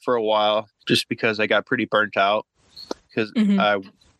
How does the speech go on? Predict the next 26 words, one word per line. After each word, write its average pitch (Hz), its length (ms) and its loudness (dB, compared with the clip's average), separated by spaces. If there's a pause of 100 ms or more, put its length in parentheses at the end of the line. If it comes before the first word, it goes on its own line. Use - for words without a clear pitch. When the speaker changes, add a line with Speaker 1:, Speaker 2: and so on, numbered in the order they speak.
(140)
Speaker 1:
I 120 60 0
worked 117 260 -2
for, 113 360 0
as 107 160 0
a 104 60 -4
consultant 110 680 -2
for 104 260 0
a 101 60 0
multinational 104 760 -2
company, 101 500 0
and 95 260 -6
it - 60 -2
was 113 260 0 (140)
pretty 104 340 0
intense 104 500 0
three 104 220 0
years. 104 500 0 (280)
But, 123 300 2
uh, 123 260 0 (100)
I'm 147 280 0 (380)
getting 139 240 0
back 127 240 2
into 127 400 0
it, 127 140 2
and 120 100 -2
I'm, 110 220 -4